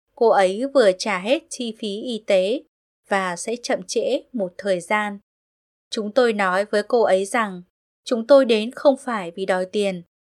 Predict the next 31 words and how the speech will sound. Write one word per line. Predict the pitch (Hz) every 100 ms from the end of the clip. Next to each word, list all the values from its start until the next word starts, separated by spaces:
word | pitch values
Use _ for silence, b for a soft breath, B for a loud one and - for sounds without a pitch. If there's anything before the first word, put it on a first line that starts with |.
| _ _
chỉ | - 208
là | 185
xem | 180 - 220 214
tình | - 202
hình | 208 190 180
của | - 185 -
cô | 226
ấy | 208 202 196 208
gần | 269 202
đây | 196 214 214
thế | 208
nào." | 220 247 214 185 - _ _ _ _ _ _
Cô | - 214
ấy | 196 185 180 214
đã | 220 220
cảm | 247 202 170
động | 190 185 - _
rơi | - 214 202 190
nước | 208
mắt. | 262 294 330 - _ _ _ _ _ _ _ _ _ _
Trên | - 240 220
đây | 220 214 208 196
là | 208 196
một | 190 185
chút | - 339
xíu | - 214 202 226
thể | 277
hội | 185 220 202 - -
và | 202
trải | 190 220
nghiệm | 190 208